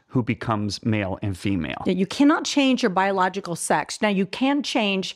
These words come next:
Speaker 2: your sexual function, but changing your sexual function does not change your chromosomes, does not change your D N A, does not change the fact that you were born a man. And I,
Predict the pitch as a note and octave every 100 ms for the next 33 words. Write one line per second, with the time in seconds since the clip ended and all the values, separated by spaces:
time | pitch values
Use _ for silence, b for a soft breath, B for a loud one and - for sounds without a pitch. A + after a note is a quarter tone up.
0 | B B B F#3+ F3+ - - A3+ - G#3
1 | E3 - B3 D4 - - - - B B
2 | B A3 G#3+ _ - A#3+ D#4+ E4+ F4 C4
3 | F#3 - A3 - G#3+ F3+ C#4 D4+ D4+ -
4 | E3+ - b b b b F3+ G3 F3+ G#3+
5 | C#4+ - - A3+ G3 F#3+ - D3+ - A3+
6 | B3 B3 A#3 A#3+ A#3+ A#3+ A#3 - F#3 D#3+
7 | G#3+ C#4 - - A3+ G#3+ G3+ F3+ D3+ D3+
8 | G3 G3 E3+ F#3 A3 A#3 A3+ B B B
9 | E3+ G#3 G3+ G#3 C4+ - - B3+ B3 B3
10 | - E3+ G3+ F#3 F#3+ G#3+ F3+ G3 F#3 E3
11 | F3+ G3 G3 G3+ - - F#3+ F3+ F3 F3
12 | b b - E3+ E3+ F3 D3+ - - B
13 | B - G3 F3+ F3 E3+ G3